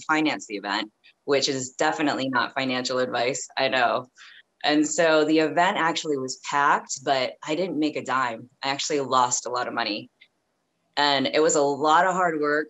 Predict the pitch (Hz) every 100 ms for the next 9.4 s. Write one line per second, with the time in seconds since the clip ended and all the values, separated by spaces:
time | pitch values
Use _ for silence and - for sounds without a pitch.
0 | - 147 139 135 131 - 139 123 139 127
1 | 139 123 - 123 127 143 - - _ -
2 | 151 147 147 156 160 160 165 156 139 131
3 | - 139 143 135 131 135 135 _ _ _
4 | _ _ _ 202 220 202 147 98 127 127
5 | 131 - - 151 143 156 - 151 131 127
6 | 127 127 _ _ _ - 151 165 165 165
7 | 143 143 139 131 147 - - 139 131 123
8 | - 120 127 92 92 127 _ _ _ -
9 | 143 139 135